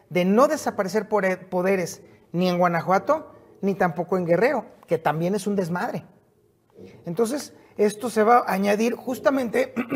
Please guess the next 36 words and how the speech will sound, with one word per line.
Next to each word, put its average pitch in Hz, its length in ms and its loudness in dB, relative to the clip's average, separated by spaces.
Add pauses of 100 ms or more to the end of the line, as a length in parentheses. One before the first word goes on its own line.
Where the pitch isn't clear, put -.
(440)
<clears throat> - 640 -12
a 165 100 4
la 147 320 2 (400)
discusión 190 640 -2 (260)
el 160 180 -4
día 180 180 2
de 165 100 2
hoy, 151 160 0
sobre 160 260 -4
todo 262 200 2
a 196 40 6
la 160 100 0
discusión 156 500 -8
política. 151 540 -8 (340)
Pero 180 160 4
bueno, 196 220 6 (600)
lo 156 160 -2
que 165 100 -4
sí 240 100 -4
es 226 80 -6
cierto 226 260 2
también 202 320 -2
es 185 180 -8
que - 200 -6
esto 190 280 -4
también 185 340 -4 (260)
deja 170 260 0
por 170 160 -4
completo, 160 640 -2 (320)
eh, 143 200 0 (100)
fuera 190 760 2
los 151 300 -2
temas, 185 400 0
eh, 165 160 0
de 156 160 -2
discusión, 156 600 -4